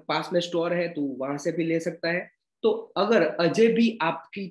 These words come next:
तरह स्टार्ट करना चाहता है तो बेनिफिट क्या होगा? तो अजय मान लो वो भी दो हज़ार का सामान लेके स्टार्ट करता है तो उसको भी किसने पीवी मिलेंगे? सिक्सटी पीवी, क्योंकि आपको भी तो सिक्सटी पीवी मिलेंगे तो उसको भी सिक्सटी पीवी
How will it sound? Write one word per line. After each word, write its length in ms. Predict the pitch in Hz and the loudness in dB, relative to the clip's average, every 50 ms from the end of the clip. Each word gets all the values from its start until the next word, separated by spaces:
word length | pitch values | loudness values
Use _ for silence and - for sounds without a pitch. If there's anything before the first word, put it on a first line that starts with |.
| - - | 0 2
तरह 340 | 170 175 170 156 151 160 160 - | 2 4 4 4 2 0 -2 -4
स्टार्ट 460 | - - - 165 156 170 180 - 175 | -10 -6 -2 0 0 0 0 -2 -4
करना 360 | - 165 156 160 156 156 160 | -4 -2 0 0 0 0 -2
चाहता 440 | 156 160 180 165 165 156 - 123 113 | -2 -2 -2 -2 -2 -2 -2 -4 -4
है 160 | 107 104 - _ _ _ _ _ _ _ _ _ _ _ _ _ - | -4 -8 -12 _ _ _ _ _ _ _ _ _ _ _ _ _ -4
तो 420 | - 143 151 151 151 - - - _ _ _ _ _ _ _ _ _ - | 0 2 2 2 0 -2 -8 -16 _ _ _ _ _ _ _ _ _ -8
बेनिफिट 460 | 135 131 131 156 165 160 185 165 175 | -2 0 2 2 2 2 0 -4 -2
क्या 120 | - 196 185 | 0 2 4
होगा? 260 | 180 170 160 175 180 214 - - _ _ _ _ _ - | 4 4 2 0 -4 -6 -8 -14 _ _ _ _ _ -10
तो 40 | - | -10
अजय 680 | - - - 156 175 175 190 226 214 185 - - - - - _ _ - | -10 -8 -2 0 0 2 4 4 4 4 4 0 -2 -8 -16 _ _ -4
मान 260 | 151 160 175 185 190 | -2 0 0 2 2
लो 200 | 170 165 165 160 | 2 2 2 2
वो 160 | 143 143 156 160 | 2 2 0 0
भी 120 | 196 202 | -2 -4
दो 280 | 170 160 170 175 180 170 | -4 -2 0 0 2 0
हज़ार 200 | 151 156 160 160 | 0 0 -2 -4
का 140 | 160 - 160 | -4 -4 -6
सामान 380 | 156 - 156 139 147 147 147 143 | -6 -4 -4 -4 -2 -2 0 0
लेके 240 | 139 139 139 147 147 | -2 -2 -2 -4 -8
स्टार्ट 300 | - - 139 131 135 - | -6 -4 -4 -4 -4 -4
करता 300 | - 147 - - 131 123 | -6 -8 -6 -2 -2 0
है 160 | 123 123 135 151 _ _ _ _ _ | 0 0 -2 -6 _ _ _ _ _
तो 60 | - | -12
उसको 360 | - - 160 156 - - 165 160 | -6 -6 -6 -6 -2 -2 -2 0
भी 120 | 175 175 | 0 -2
किसने 360 | 170 - 180 175 - 190 185 | -2 -2 -6 -6 -4 -6 -6
पीवी 200 | 180 180 175 190 185 | -2 0 0 0 2
मिलेंगे? 440 | 190 175 175 175 170 196 269 - - | 2 2 2 0 0 -2 -4 -6 -8
सिक्सटी 440 | - - - 233 226 - - 254 247 | -14 -4 0 0 0 0 0 -2 -2
पीवी, 240 | - 233 220 226 220 - - - | 0 0 -2 -2 -2 -6 -6 -8
क्योंकि 380 | 185 170 - 196 202 - - _ _ _ - | -8 -8 -6 -8 -10 -10 -12 _ _ _ -4
आपको 320 | 120 127 127 - - 165 160 | -2 -2 -2 -2 -2 -2 -2
भी 100 | 190 - | 0 2
तो 100 | 226 220 | 0 0
सिक्सटी 300 | - - - - 233 220 | 0 -2 -6 -4 -6 -2
पीवी 160 | 226 226 220 | 0 2 2
मिलेंगे 340 | 220 214 214 214 208 214 214 | 4 4 4 4 2 2 0
तो 120 | 214 214 | 0 -2
उसको 380 | - 160 170 - - - 196 196 | -2 -2 -4 -4 -4 -2 -2 -2
भी 280 | 170 185 233 262 262 254 | 0 2 0 0 0 -2
सिक्सटी 320 | - 202 165 - - 202 | -4 -8 -8 -8 -8 -10
पीवी 200 | 175 170 190 202 | -8 -8 -8 -8